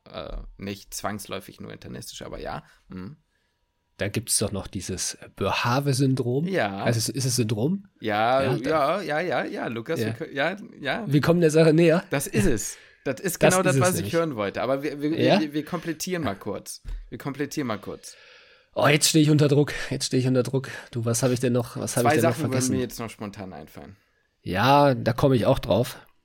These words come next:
Speaker 2: Da komme ich auch drauf. Aber ich glaube jetzt gerade spontan
Speaker 1: Ich nenne dir ein Symptom, dann kommst du drauf.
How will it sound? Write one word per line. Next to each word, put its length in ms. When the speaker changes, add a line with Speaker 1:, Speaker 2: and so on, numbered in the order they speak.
Speaker 2:
Da 120
komme 200
ich 100
auch 140
drauf. 420
Aber 580
ich 120
glaube 220
jetzt 160
gerade 180
spontan 540
Speaker 1:
Ich 60
nenne 180
dir 160
ein 280
Symptom, 380
dann 120
kommst 280
du 60
drauf. 460